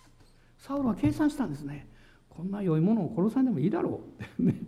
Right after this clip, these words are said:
この牛残しといたら役に立つよ。とかね。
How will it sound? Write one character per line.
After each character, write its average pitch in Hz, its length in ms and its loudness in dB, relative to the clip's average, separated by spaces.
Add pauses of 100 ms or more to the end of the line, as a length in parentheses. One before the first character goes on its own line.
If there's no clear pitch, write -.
(480)
こ - 120 -4
の 202 140 2
牛 214 180 0
残 208 240 2
し - 80 -12
と 277 100 -2
い 214 40 -4
た 143 100 -6
ら 120 180 -8
役 226 200 0
に 180 60 2
立 - 140 -8
つ - 100 -14
よ。 - 100 -16 (160)
と - 60 -20
か 131 100 -14
ね。 196 180 -4